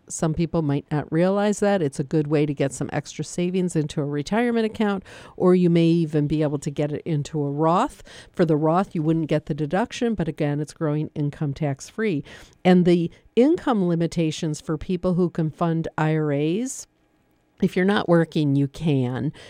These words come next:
If you're working, then there's income limitations on the ability of someone to put money into an individual retirement account. The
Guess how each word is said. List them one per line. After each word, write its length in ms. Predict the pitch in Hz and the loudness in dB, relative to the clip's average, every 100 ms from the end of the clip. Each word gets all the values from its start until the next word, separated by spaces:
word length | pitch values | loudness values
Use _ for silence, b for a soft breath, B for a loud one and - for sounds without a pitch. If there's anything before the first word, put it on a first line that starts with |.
| B | B
If 220 | - 160 | -4 -2
you're 240 | 185 175 156 | 2 4 4
working, 720 | 143 190 202 202 165 147 156 | 4 4 4 2 0 2 2
then 180 | 156 156 | 2 2
there's 320 | 151 147 - - | 2 0 -4 0
income 440 | 190 190 175 147 | 2 2 0 -2
limitations 920 | 147 147 147 165 151 - 151 143 - | 0 -2 -2 -2 -2 -2 -2 -2 -6
on 160 | - 151 | -4 0
the 100 | 147 | 2
ability 440 | 143 160 156 151 | 2 2 2 2
of 80 | 143 | 0
someone 320 | - 156 139 | 0 0 0
to 100 | 135 | 0
put 240 | 143 175 - | -2 -2 -2
money 280 | 147 143 - | -2 -2 -2
into 320 | 147 151 151 | -4 -4 -4
an 80 | 139 | -4
individual 640 | 165 143 143 156 160 143 | -2 -2 -2 -2 -2 -4
retirement 600 | 131 131 - 135 123 131 | -4 -6 -4 -4 -2 -4
account. 440 | 127 - 139 131 - B B B - | -6 -4 -4 -4 -6 B B B 0
The 240 | - 160 | 6 6